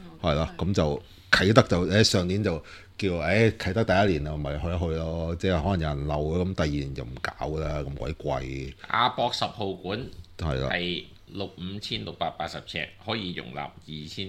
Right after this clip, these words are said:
Speaker 3: 八百觀眾。
Speaker 2: 係咯，咁少嘅呢個場，呢個場，嗯。
Speaker 3: 如果同八號館合併使用，可以到到五千六百人嘅。
Speaker 2: 係啦，即係唔係，唔係最大嘅。
Speaker 3: 細場啊，細場。
Speaker 2: 係啦，咁上年都講，都講過一次㗎啦，即係超級頒獎禮。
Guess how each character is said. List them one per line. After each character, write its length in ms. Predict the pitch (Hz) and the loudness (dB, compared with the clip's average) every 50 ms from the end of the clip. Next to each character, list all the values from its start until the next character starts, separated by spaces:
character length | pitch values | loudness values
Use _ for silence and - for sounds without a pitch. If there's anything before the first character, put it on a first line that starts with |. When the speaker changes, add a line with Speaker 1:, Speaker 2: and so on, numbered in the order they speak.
| - - | -8 -10
Speaker 3:
八 120 | 76 73 - - | -10 -10 -8 -10
百 120 | 73 64 - - | -10 -10 -10 -10
觀 180 | - 85 78 80 | -10 -10 -10 -10
眾。 140 | - 76 65 65 - - _ _ - - | -12 -14 -14 -14 -16 -20 _ _ -16 -8
Speaker 2:
係 120 | 87 80 76 | -6 -4 -4
咯， 80 | 82 - - | -4 -4 -6
咁 160 | 80 76 78 | -6 -4 -2
少 200 | - - - 64 | -2 -2 -2 -4
嘅 340 | 65 - 73 73 67 65 64 | -6 -8 -8 -8 -10 -10 -12
呢 60 | 67 69 | -12 -12
個 60 | - 123 | -12 -12
場， 180 | - - 147 | -8 -2 0
呢 60 | 143 | 2
個 80 | - 117 | 2 2
場， 180 | - - 76 69 - - | 0 0 -4 -12 -10 -10
嗯。 80 | 92 78 87 87 87 | -6 -2 0 0 2
Speaker 3:
如 80 | 78 90 | 4 4
果 100 | 113 135 | 4 4
同 240 | - - 85 78 76 - | 4 0 -4 -6 -2 0
八 120 | 104 87 | 2 2
號 160 | 71 85 87 85 | 2 0 -2 -4
館 200 | - 92 107 120 | -4 -4 -6 -4
合 140 | 107 95 87 - - | -6 -6 -8 -8 -6
併 180 | 98 90 92 | -6 -6 -6
使 200 | 90 - - 101 | -6 -6 -4 -2
用， 200 | 107 101 82 82 - - | -2 -2 -2 -4 -6 -8
可 100 | 87 90 | -6 -6
以 220 | 98 92 82 80 78 | -4 -4 -4 -4 -4
到 140 | - 80 78 | -6 -8 -8
到 120 | 73 78 | -8 -8
五 100 | 73 71 - 57 62 65 | -10 -10 -10 -12 -12 -10
千 180 | - - 82 80 | -10 -10 -10 -10
六 100 | - - - | -12 -12 -12
百 100 | - - | -10 -10
人 360 | - - - - - - 50 | -10 -10 -12 -14 -14 -16 -16
嘅。 280 | - - - - - 82 | -16 -16 -14 -8 -6 -6
Speaker 2:
係 40 | 69 | -4
啦， 80 | 67 - - - - | -4 -6 -8 -10 -4
即 100 | - 123 101 | 0 0 0
係 40 | |
唔 280 | 82 76 73 69 71 73 | 0 -2 -4 -6 -4 -2
係， 180 | 71 73 71 - - | -2 -2 -2 -4 -6
唔 240 | 98 82 80 80 82 | -8 -6 -6 -4 -4
係 140 | 80 76 76 | -4 -4 -4
最 200 | - - 80 76 | -2 -2 -2 0
大 80 | 67 69 | 0 0
嘅。 40 | 73 | 0
Speaker 3:
細 100 | 62 69 | 0 0
場 40 | 80 85 | -2 0
啊， 240 | 90 101 110 110 104 | 0 0 2 0 0
細 180 | - 80 73 | 0 -2 -6
場。 160 | - - - - - - - - - - - - | -8 -10 -14 -16 -16 -16 -16 -16 -2 2 4 4
Speaker 2:
係 100 | 76 71 | 4 4
啦， 100 | 76 78 - - - - - | 0 -2 -4 -8 -14 0 2
咁 200 | 147 196 196 - - - - | 4 4 4 2 -2 -6 -4
上 300 | - - 156 123 127 131 | 8 10 10 12 12 12
年 140 | 139 165 175 | 10 10 12
都 80 | 214 | 10
講， 420 | 175 - 214 92 78 73 104 147 - - - - - - - | 8 8 4 0 2 2 2 2 0 0 -4 -12 -12 0 2
都 120 | 415 - - - - - - | 2 2 2 0 -8 -6 -2
講 240 | - 95 123 143 | -2 0 0 2
過 200 | 127 127 117 113 117 | 4 6 6 6 6
一 20 | |
次 160 | 113 - 110 | 4 4 2
㗎 100 | 92 85 | 0 2
啦， 180 | 85 85 85 87 | 2 0 0 0
即 140 | 82 - 117 | 2 4 4
係 40 | 101 | 4
超 300 | - - - 120 107 - | 4 4 2 2 2 2
級 40 | 90 | 0
頒 200 | 95 98 92 90 | 0 2 2 2
獎 220 | 87 78 80 80 | 0 0 0 -2
禮。 260 | 76 - 95 - 60 | -2 -4 -4 -8 -10